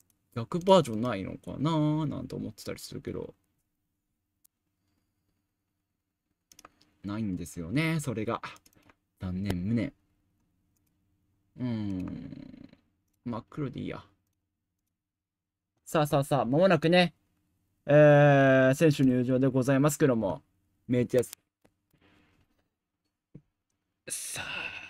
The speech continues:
前節、清水エスパルスコアはね、あの、前半七分で一点リードしたものの、後半、柏レイソルの立ち入り、あの、入れ替えに、フォーメーションの入れ替えとか、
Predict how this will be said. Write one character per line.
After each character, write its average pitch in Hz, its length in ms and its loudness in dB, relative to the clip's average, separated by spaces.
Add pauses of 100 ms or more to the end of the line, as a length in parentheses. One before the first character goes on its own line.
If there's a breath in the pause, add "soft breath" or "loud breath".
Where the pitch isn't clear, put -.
(2250 loud breath)
前 170 180 10
節、 147 320 6
清 170 160 2
水 165 100 4
エ 180 60 12
ス 170 80 -2
パ 180 80 10
ル 165 40 8
ス - 60 -4
コ 175 160 8
ア 165 40 12
は 156 120 10
ね、 196 180 10
あ 170 200 10
の、 160 360 6
前 160 100 8
半 160 180 6
七 180 200 8
分 175 160 4
で 127 280 6
一 156 120 0
点 190 200 4
リ 180 160 4
ー - 20 -2
ド 160 80 10
し 143 60 2
た 165 100 6
も 165 80 4
の 165 140 4
の、 160 340 4 (1000)
後 147 140 8
半、 151 260 8
柏 170 300 10
レ 202 80 12
イ - 20 8
ソ 185 80 6
ル 160 80 8
の 151 80 8
立 156 80 -2
ち - 120 4
入 165 160 8
り、 - 60 -14 (160)
あ 147 160 6
の、 147 120 6
入 151 100 8
れ 175 80 10
替 170 220 10
え - 20 8
に、 220 260 2 (640)
フ - 160 2
ォ 160 40 12
ー - 40 12
メ 160 120 10
ー 151 40 8
シ 147 100 6
ョ 143 60 8
ン 139 80 6
の 131 120 6
入 127 40 4
れ 139 100 6
替 151 160 6
え 151 60 8
と 151 80 4
か、 120 340 2